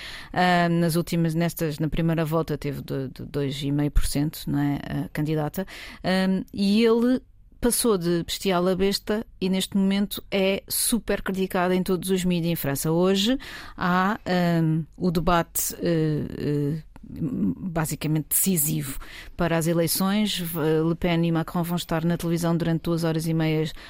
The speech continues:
a defrontar-se. As fichas para já estão com, com ele, com Macron, mas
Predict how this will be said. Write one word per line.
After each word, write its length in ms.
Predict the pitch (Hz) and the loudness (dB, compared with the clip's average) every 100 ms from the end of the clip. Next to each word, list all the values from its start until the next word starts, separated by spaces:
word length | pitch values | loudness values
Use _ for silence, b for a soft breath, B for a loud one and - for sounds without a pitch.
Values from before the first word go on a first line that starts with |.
| B B | B B
a 100 | 160 | -4
defrontar-se. 920 | 147 - 165 165 170 170 175 - - B B B | -4 -2 0 0 2 0 0 -4 -6 B B B
As 120 | 180 | -2
fichas 420 | - 233 - 175 | 0 0 0 -2
para 180 | - 185 | -4 -4
já 240 | 175 185 165 | 0 0 0
estão 340 | - - 170 | -2 -2 -2
com, 300 | 156 165 160 - | -2 -2 -2 -2
com 200 | 170 170 | 0 0
ele, 140 | 190 | 0
com 140 | - | 0
Macron, 520 | 190 175 - 180 190 220 B B B | 0 0 0 0 2 0 B B B
mas 480 | 190 202 202 - - | 2 2 4 0 -2